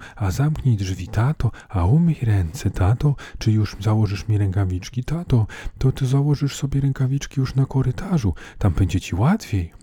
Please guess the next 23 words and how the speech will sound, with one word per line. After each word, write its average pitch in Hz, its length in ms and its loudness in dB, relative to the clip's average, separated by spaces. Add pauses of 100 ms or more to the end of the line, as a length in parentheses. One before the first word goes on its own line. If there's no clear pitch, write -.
Takie 85 280 0
różne 80 420 0
złośliwe 92 1040 2 (320)
konstrukcje, 92 640 2
tak - 300 -4
planuje 90 500 2
moją 82 260 0
rzeczywistość, 92 840 -4
to - 180 -4
on 131 260 2
teraz 101 300 -2
jest - 260 -6
moim 82 420 2
panem 90 440 4
życia 90 300 -4
i 80 60 -8
śmierci. - 520 -16 (580)
Tak - 180 -2
czy 110 100 2
inaczej, 87 320 0 (140)
wychodzimy 82 440 4
sobie 87 360 0 (120)
na, 78 220 2